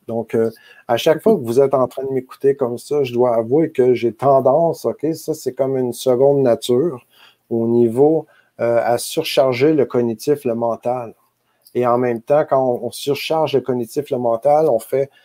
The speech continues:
c'est normal si on baille, si on est fatigué, si on se dit, « Ah, mais là, j'ai un peu, j-, ça craque ici. » Mon objectif, c'est jamais de faire ça. Mais moi, personnellement, par exemple, je suis dans un autre processus où je suis en train de lire, euh, juste Sapiens,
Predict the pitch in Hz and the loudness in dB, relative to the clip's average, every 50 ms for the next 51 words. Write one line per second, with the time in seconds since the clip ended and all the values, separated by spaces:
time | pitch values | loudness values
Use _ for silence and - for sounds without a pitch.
0 | _ _ _ _ - - - 135 135 139 165 170 151 156 160 165 165 170 165 139 | _ _ _ _ -6 0 2 2 4 4 4 4 2 2 4 4 4 4 4 2
1 | - - - 139 139 135 131 123 117 131 139 143 147 147 147 139 - - 131 117 | -2 -6 -6 -2 0 0 0 0 2 4 4 4 4 4 2 -2 -4 -4 -6 -4
2 | 120 120 120 120 - 120 107 - _ _ _ _ - - 113 107 110 117 120 123 | -4 -4 -4 -4 -4 -6 -6 -6 _ _ _ _ -16 -14 -14 -12 -8 -8 -6 -6
3 | 123 123 117 - - 131 127 117 113 104 104 101 110 120 117 117 113 110 110 113 | -6 -8 -10 -12 -10 -8 -6 -6 -6 -6 -8 -8 -6 -2 0 2 2 2 0 0
4 | 113 127 123 117 123 107 104 - - 127 131 131 123 107 104 - - - - - | 0 0 0 0 0 -2 -2 -2 0 2 2 2 2 0 -2 -8 -12 -14 -6 -4
5 | 113 101 - - - 117 123 117 - - 104 - - - - 131 135 - _ _ | -4 -4 -4 -2 0 0 0 0 0 -6 -16 -14 -14 -10 -10 -10 -10 -10 _ _
6 | _ _ _ _ - 117 123 131 131 131 135 135 131 - 170 175 - - - 123 | _ _ _ _ 0 2 2 2 2 2 2 0 0 0 -2 -2 -2 -2 -2 -2
7 | 117 120 123 120 131 139 143 135 117 - - _ _ - - 123 127 139 - - | 0 2 0 0 0 0 0 0 -2 -2 -6 _ _ -8 -4 -4 -4 -4 -4 -6
8 | - 156 165 170 - _ _ _ _ _ _ _ _ - 113 113 120 139 147 147 | -4 -4 -4 -4 -6 _ _ _ _ _ _ _ _ -6 -4 -2 0 2 2 2
9 | - 147 143 - - 131 131 123 120 120 127 123 - 117 107 104 104 104 117 120 | 2 0 -2 -2 -4 -4 -4 -2 -2 -2 -2 -2 -2 -2 -2 -2 -2 -2 -4 -4
10 | 120 120 - - - - - 110 110 107 117 113 113 110 117 120 120 117 120 117 | -4 -4 -6 -10 -14 -12 -10 -10 -8 -4 -4 -4 -4 -4 -4 -4 -4 -4 -6 -6
11 | - _ - 120 120 - - - - 151 156 156 - - 117 - - - 117 113 | -8 _ -10 -10 -8 -10 -12 -10 -6 -6 -6 -6 -6 -8 -12 -10 -8 -4 -4 -4
12 | 113 - - 123 120 107 117 117 131 139 139 120 113 113 110 104 104 107 113 151 | -4 -4 -4 -6 -4 -2 0 0 2 2 2 2 0 0 -2 -2 -2 0 0 0
13 | 147 - - - - - 123 117 - - 127 131 127 | 0 0 -4 -8 -4 0 0 0 0 0 0 0 0